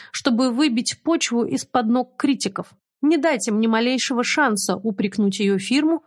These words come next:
в какой бы то ни было некорректности или сомнительности. Но, несмотря на все усилия, она была излюбленной мишенью поборников добродетели. В пятьдесят первом году ее признали виновной в распространении безнравственной литературы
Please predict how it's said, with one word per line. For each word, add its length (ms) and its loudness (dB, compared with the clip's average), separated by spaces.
в 100 -20
какой 280 0
бы 100 0
то 140 -2
ни 120 2
было 340 -2
некорректности 1000 0
или 160 2
сомнительности. 960 -2
Но, 260 2
несмотря 500 0
на 100 -2
все 180 -2
усилия, 540 0
она 200 2
была 240 2
излюбленной 720 0
мишенью 540 0
поборников 640 -2
добродетели. 720 0
В 120 -18
пятьдесят 420 -2
первом 320 2
году 320 0
ее 280 2
признали 460 0
виновной 640 0
в 120 -4
распространении 1000 0
безнравственной 800 0
литературы 720 0